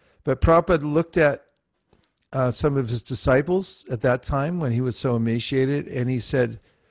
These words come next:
"Don't think that this won't happen to you." And it's so, you know, it,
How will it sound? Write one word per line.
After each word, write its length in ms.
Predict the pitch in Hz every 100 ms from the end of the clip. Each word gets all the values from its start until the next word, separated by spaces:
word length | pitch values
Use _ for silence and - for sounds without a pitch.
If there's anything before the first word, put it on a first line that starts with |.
| _ _ _ _ _ _ _ 123
"Don't 340 | 107 151 190 185
think 280 | 170 156
that 120 | 160 120
this 240 | 147 -
won't 220 | 135 131
happen 360 | 120 120 - 113
to 60 | 107
you." 380 | 101 98 90 - _ _ _ _ _ _ _ _ _ _ _ _ _ _ _ _ _ _ _ _ _ _ _ _ _ _ _ -
And 160 | 151 165
it's 160 | 165
so, 440 | - - 175 160 -
you 180 | 170 175
know, 160 | 170
it, 400 | - 170 160 147